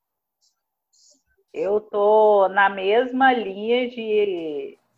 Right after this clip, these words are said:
da, da Derliane aí. Eu também não me considerava, né? Não era, na verdade, protagonista da minha vida, da minha história, né? Até o nascimento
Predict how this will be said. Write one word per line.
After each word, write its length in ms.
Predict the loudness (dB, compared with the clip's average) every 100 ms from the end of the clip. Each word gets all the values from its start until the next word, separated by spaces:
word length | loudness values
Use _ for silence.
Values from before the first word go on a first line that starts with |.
| _
da, 500 | -6 -2 0 0 -2
da 140 | -4
Derliane 680 | -6 -6 -2 0 0 -2 -2
aí. 380 | -4 -4 -8 -16 _ -12
Eu 140 | -10
também 260 | -8 -8 -6
não 160 | -8
me 60 | -8
considerava, 920 | -10 -8 -2 0 2 0 -2 -2 -4
né? 320 | -4 -6 -8 -6
Não 200 | -2 2
era, 220 | 4 2
na 80 | 0
verdade, 420 | -4 -4 -4 -6 -10
protagonista 680 | -10 -8 -10 -12 -16 -20 -14
da 100 | -12
minha 240 | -10 -12 -14
vida, 360 | -6 -4 -4
da 140 | -4 -8
minha 140 | -10
história, 720 | _ _ -4 -2 0 -2 -4
né? 340 | -8 -10 -10 -12 -16 _ _ _ _ -20 -20 _
Até 1160 | 0 2 0 _ _ 0 2 4 4 4 2 0
o 160 | 0 4
nascimento 760 | 4 2 -2 -14 -10 -8 -8